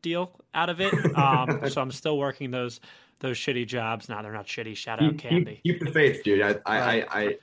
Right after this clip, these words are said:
Speaker 2: it's right around the corner.
Speaker 1: Yeah, but I think there's, that's an interesting aspect to this album, is that you did something you love with your best friend. And I think Jack and I can really relate to that,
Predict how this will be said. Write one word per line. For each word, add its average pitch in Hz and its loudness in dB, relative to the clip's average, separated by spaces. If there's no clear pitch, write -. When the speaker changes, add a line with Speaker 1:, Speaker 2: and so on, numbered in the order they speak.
Speaker 2:
it's 120 -8
right 123 2
around 120 4
the 110 0
corner. 101 -4
Speaker 1:
Yeah, 208 2
but 151 4
I - 6
think 226 0
there's, 220 2
that's 185 0
an 175 0
interesting 175 -2
aspect 143 2
to 147 -6
this 127 -6
album, 127 0
is 120 -8
that 123 -2
you 131 -6
did 135 -2
something 123 -6
you 127 -4
love 117 -2
with 113 -10
your 196 -10
best 120 -8
friend. 131 -4
And 117 -8
I 120 -4
think 127 -8
Jack 131 -2
and 123 -6
I 117 -2
can 123 -12
really 139 -6
relate 131 -8
to - -16
that, 127 -2